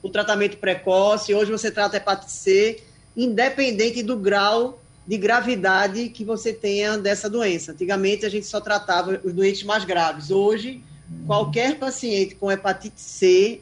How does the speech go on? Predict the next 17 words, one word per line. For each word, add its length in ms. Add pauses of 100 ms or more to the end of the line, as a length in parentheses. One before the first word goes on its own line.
ele 180
já 220
entra 360
pro 180
tratamento. 640 (380)
Então, 160
com 200
isso, 520
é 400 (440)
o 100
planejamento 1300 (320)
que 60
a 80
Organização 520
Mundial 440
de 80
Saúde 680